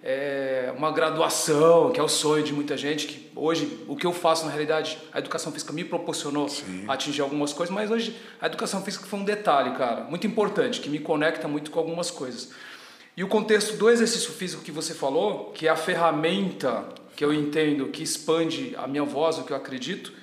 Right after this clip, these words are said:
Speaker 1: é, é uma forma de eu entregar aquilo que eu entendo, assim, que ser verdadeiro pra promover,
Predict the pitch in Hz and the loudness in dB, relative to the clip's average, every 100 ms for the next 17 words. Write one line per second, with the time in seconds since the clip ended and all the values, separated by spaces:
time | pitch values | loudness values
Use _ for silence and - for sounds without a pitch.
0 | - - - - - - - 165 170 170 | -20 -20 -20 -20 -20 -8 2 6 8 10
1 | 170 165 165 170 180 175 185 180 190 185 | 10 10 8 6 4 4 4 4 4 2
2 | 180 185 185 180 175 165 180 180 185 185 | 2 0 0 0 2 2 2 0 -4 -4
3 | 185 185 185 190 - 185 - - - - | -4 -4 -6 -6 -6 -6 -6 -6 -6 -2
4 | 196 185 185 185 170 156 180 185 175 185 | -2 0 0 2 2 2 -2 -2 -4 -4
5 | 180 175 139 160 170 175 180 175 | -4 -4 -4 -4 -4 -4 -6 -8